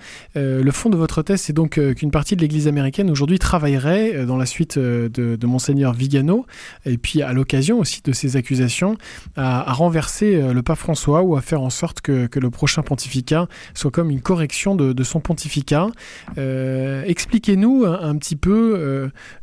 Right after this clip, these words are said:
euh, ce qui se trame. Donc on, on a compris que, euh, certains lobbies, euh, de l'argent, euh, euh, étaient, avaient été à la manœuvre au sein de, de l'épiscopat américain,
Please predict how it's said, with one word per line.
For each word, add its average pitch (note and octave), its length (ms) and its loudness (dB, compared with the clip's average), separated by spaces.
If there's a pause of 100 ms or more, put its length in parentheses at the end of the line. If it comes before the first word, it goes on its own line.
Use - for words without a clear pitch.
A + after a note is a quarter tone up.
euh, D3 400 -4
ce - 160 0
qui - 160 -2
se - 140 0
trame. D3+ 460 2
Donc C#3 200 -2
on, D#3+ 80 2
on E3 140 2
a E3+ 80 4
compris G#3 420 2
que, D3 400 2 (380)
euh, C3 320 -2
certains D#3+ 400 0
lobbies, D#3+ 640 2
euh, D3 120 0
de C#3+ 100 2
l'argent, C#3+ 680 2
euh, B2 380 -2 (420)
euh, A#2+ 320 -4
étaient, C3 640 2
avaient C#3 580 0
été D3 380 0
à D3+ 40 2
la C#3+ 100 2
manœuvre D3+ 360 2
au C3 60 -2
sein D#3 140 -2
de, C3+ 160 2
de B2+ 140 0
l'épiscopat D#3 600 0
américain, D3 640 0